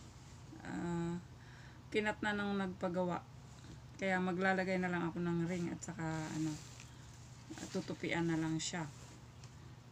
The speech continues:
So, ang paggawa natin, gagamitan natin siya ng C four foot para yung bingit na bingit yung, ano, yung, ah,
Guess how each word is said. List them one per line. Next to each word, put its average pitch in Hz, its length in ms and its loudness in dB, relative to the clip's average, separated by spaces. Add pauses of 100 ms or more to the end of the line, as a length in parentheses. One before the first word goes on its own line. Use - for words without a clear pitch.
So, 196 560 2 (400)
ang 190 160 2
paggawa 190 480 2
natin, 190 720 2 (480)
gagamitan 240 480 6
natin 254 240 6
siya 247 160 4
ng 247 80 6
C 226 240 2
four 226 240 2
foot 240 320 2
para 202 320 4
yung 208 160 2 (1200)
bingit 214 320 4
na 202 160 2
bingit 202 400 2
yung, 185 160 2
ano, 185 320 2 (800)
yung, 196 320 4 (2000)
ah, 170 560 2